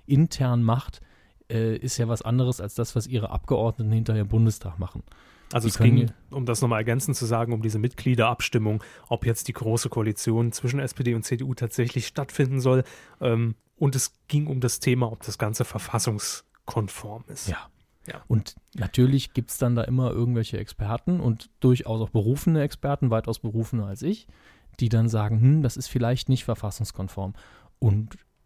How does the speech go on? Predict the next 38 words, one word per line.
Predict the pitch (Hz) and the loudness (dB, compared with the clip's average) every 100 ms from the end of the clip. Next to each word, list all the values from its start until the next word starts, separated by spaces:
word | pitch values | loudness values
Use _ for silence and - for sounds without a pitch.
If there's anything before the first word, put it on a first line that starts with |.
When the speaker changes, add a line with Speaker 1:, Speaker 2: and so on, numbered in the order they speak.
| - | -6
Speaker 1:
ich | 127 - - | -6 -6 -12
weiß, | 123 117 107 120 139 | -10 0 2 4 2
dass | - 113 | 0 -4
es | 110 | -2
in | 117 - | -4 -4
allen | 107 139 | 0 2
<laughs> | 139 | 2
Wissenschaften | 123 143 127 127 - - 123 | 0 -4 -4 -8 -8 -6 -4
so, | 113 113 - - - | -2 -4 -8 -20 -20
vor-, | - 113 - | 0 0 2
also | 98 | 0
jetzt | 104 101 - | 0 -2 0
nicht | 123 - | 0 2
den, | 113 107 104 | 0 2 0
äh, | 95 95 92 - _ | -2 -2 -4 -8 _
Naturwissenschaften, | - - 131 143 123 120 123 117 - 123 | -8 2 4 4 2 0 0 0 -2 -2
da | 107 104 | 0 -2
ist | 101 | -2
es | 101 | -4
eher | 104 98 | -2 0
nicht | 131 - | 0 0
so, | 123 117 | -2 0
aber | 104 104 | 0 0
in | 101 | -2
allen | - 113 117 - - - - | -2 0 0 -2 -12 -20 -6
Wissenschaften, | 113 110 101 98 | -4 -2 -2 -2
wo | 110 | -6
es | 95 | -4
um | 98 | -4
Recht | 95 117 - - | 0 0 0 -6
geht | 117 110 107 | -2 -2 -2
oder | 95 98 95 | -4 -4 -4
um | 92 95 - - - - - | -6 -8 -10 -18 -20 -20 -6
sonstige | 131 110 107 - - 113 110 | -4 0 0 -2 -2 0 2
Gehirngespinste | 107 113 117 - - 110 151 190 127 - - 147 - 131 | 2 2 2 0 -4 6 8 8 2 2 2 2 2 2
der | 117 | 4
Menschen | 113 131 - 110 | 4 2 0 0
eigentlich, | 95 107 110 151 | 0 -2 0 -2